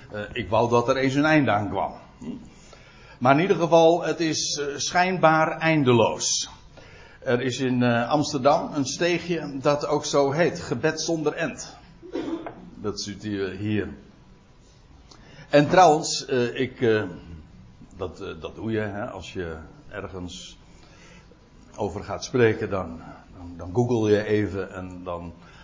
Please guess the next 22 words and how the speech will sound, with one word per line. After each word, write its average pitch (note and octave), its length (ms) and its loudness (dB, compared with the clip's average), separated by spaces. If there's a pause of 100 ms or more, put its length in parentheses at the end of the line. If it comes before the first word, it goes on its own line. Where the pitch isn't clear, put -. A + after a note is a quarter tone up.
(140)
toen G#2 200 -6
kwam A#2 220 2
ik G#2 120 -6
ook G#2+ 260 -2
op D#2+ 180 -12
dit - 440 -6 (200)
plaatje D3 500 2
terecht. C3+ 560 -2
Dat A2+ 80 -14
is G2 60 -14
een G#2 140 -6
bekend A#2+ 420 -4
schilderij. A#2 640 0
Nou B2+ 180 0
ben A#2 140 -4
ik A2+ 140 -12
helemaal B2+ 440 0
niet C3 180 -4
thuis F#2+ 300 -4
in A#2+ 160 -6
die G2+ 240 -8
business. A2 580 -6